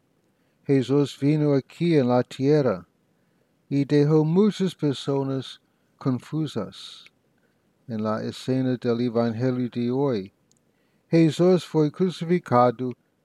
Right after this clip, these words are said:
entre grandes sufrimientos físicos y humillaciones. Colocaron la placa en su cruz. "Este es el Rey de los Judíos", quiere decir,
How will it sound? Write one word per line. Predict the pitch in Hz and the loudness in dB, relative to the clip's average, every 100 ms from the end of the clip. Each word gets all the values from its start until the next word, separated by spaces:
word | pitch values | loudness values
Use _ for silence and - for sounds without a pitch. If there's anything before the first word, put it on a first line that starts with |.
| _ | _
entre | 127 127 127 123 | -8 -6 -4 -6
grandes | 113 120 127 151 156 160 | -4 -2 0 0 -2 -6
sufrimientos | - 147 - 120 110 113 135 147 151 139 - | -6 -8 -6 -6 -2 0 0 0 -4 -6 -8
físicos | - 180 160 180 - 170 160 - - _ _ _ _ | 0 2 2 -4 -4 -4 -4 -10 -20 _ _ _ _
y | 131 127 | -4 -4
humillaciones. | 120 165 170 139 120 123 123 - 131 139 127 95 - - _ _ _ _ _ _ _ _ _ _ | -2 0 2 2 2 2 0 -4 -4 -2 -4 -8 -14 -20 _ _ _ _ _ _ _ _ _ _
Colocaron | - 135 131 135 135 139 135 | -2 0 2 4 4 4 4
la | 131 | 2
placa | - 139 151 151 151 | 2 2 4 4 0
en | 139 | -6
su | - 147 | -8 -12
cruz. | - 160 170 127 - - - _ _ _ _ _ _ _ _ | -12 -10 -10 -12 -18 -20 -20 _ _ _ _ _ _ _ _
"Este | - 196 190 170 147 135 | 0 2 2 0 0 -2
es | - | -2
el | 120 110 | -4 -4
Rey | 120 131 127 | -4 -4 -4
de | 135 | -6
los | 131 131 - | -6 -8 -10
Judíos", | 139 - 104 104 101 - - - _ _ _ _ _ _ _ | -14 -10 -10 -10 -12 -20 -20 -20 _ _ _ _ _ _ _
quiere | - 135 131 123 120 | -6 -2 0 -2 -4
decir, | 120 117 - 135 143 113 | -6 -6 -10 -8 -6 -6